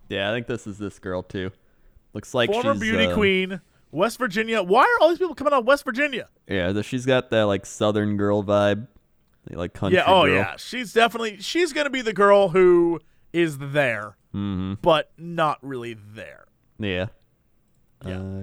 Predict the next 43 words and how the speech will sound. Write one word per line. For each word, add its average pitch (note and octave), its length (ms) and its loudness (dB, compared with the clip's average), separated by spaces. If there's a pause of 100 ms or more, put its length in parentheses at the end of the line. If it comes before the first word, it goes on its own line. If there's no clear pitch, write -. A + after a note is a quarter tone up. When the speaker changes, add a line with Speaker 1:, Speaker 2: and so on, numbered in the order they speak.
Speaker 1:
yeah, - 80 -10
looking G#2 240 -8
there. G2 80 -6
She's A2 180 -12
got, A#2 120 2
like, G#2+ 120 0
some F#2 200 -6
beauty G#2 280 -2
pageant A#2 560 -2
things, A2 400 -4
but, F#2+ 120 -4
like, E2+ 160 -6
Southern G#2 460 -2
beauty G2 240 -4
pageants. G2+ 560 0
So G2+ 140 -4
she's F#2+ 220 -10
like, F#2 180 -4
"Here F#3+ 180 -4
I A#2+ 120 2
am E3+ 180 -2
at G3+ 80 -6
a - 20 -8
baseball A#2+ 640 0
game. F2 480 -4
Here C#3+ 220 -4
I G#2+ 140 2
am C3+ 340 -2
at - 120 -10
the G#2+ 80 -2
local B2 480 -2
prom. G2+ 600 -2
Here F3 120 -4
I A2 100 2
am C3+ 160 -2
on C#3 100 -2
a C#3 80 -2
mountain. F#2+ 520 -2
Here C3+ 180 -6
I'm G#2 200 -2
drinking A2+ 320 -6
a A#2+ 40 -6
milkshake." G2+ 600 -6